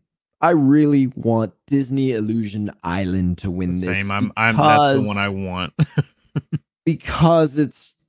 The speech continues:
Speaker 1: so much more unique in comparison to the others. That Mario Wonder, uh, I mean, uh, that's a great freaking game. <laughs> So I don't, I don't wanna suggest any Mario Wonder slander here,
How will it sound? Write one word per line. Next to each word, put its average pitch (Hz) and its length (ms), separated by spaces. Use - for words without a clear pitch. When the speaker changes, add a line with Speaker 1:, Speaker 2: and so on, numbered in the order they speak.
Speaker 1:
so - 320
much 170 200
more 147 180
unique 120 920
in 139 260
comparison 135 680
to 135 120
the 143 180
others. 147 420
That 127 220
Mario 131 340
Wonder, 104 560
uh, 101 480
I 104 40
mean, 95 320
uh, - 120
that's 151 120
a 131 40
great 117 500
freaking 92 420
game. 85 320
<laughs> 82 100
So 139 480
I 113 100
don't, 117 340
I 113 80
don't 120 140
wanna 113 200
suggest 104 960
any 104 120
Mario 107 320
Wonder 104 240
slander 123 560
here, 90 460